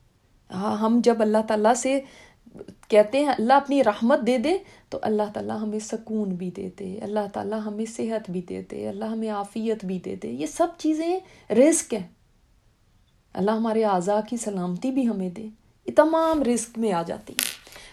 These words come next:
तो आपने रिज़्क भी मांग लिया अल्लाह से। फिर और क्या चीज़ है अल्लाह ताला की रहमत? अल्लाह की रहमत ये भी है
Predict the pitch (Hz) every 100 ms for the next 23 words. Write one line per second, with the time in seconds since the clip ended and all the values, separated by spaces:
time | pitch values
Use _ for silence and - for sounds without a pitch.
0 | - - 220 240 269 269 311 247 277 -
1 | 320 349 370 269 233 220 214 190 185 -
2 | 214 - - _ - - - 269 339 415
3 | - _ - - 247 320 427 403 370 233
4 | 240 214 220 - 202 214 220 196 190 196
5 | 220 196 202 185 175 - _ _ _ _
6 | - - 220 208 202 226 202 180 208 196
7 | 185 196 185 190 190 220